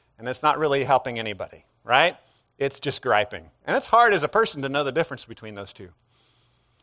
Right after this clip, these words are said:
And so I groan. Maybe when I groan, I'm griping. I don't know. Creation groans.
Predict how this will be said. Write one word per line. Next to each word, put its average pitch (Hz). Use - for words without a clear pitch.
And 120
so 127
I 190
groan. 143
Maybe 175
when 185
I 175
groan, 202
I'm 156
griping. 143
I 127
don't 175
know. 131
Creation 196
groans. 107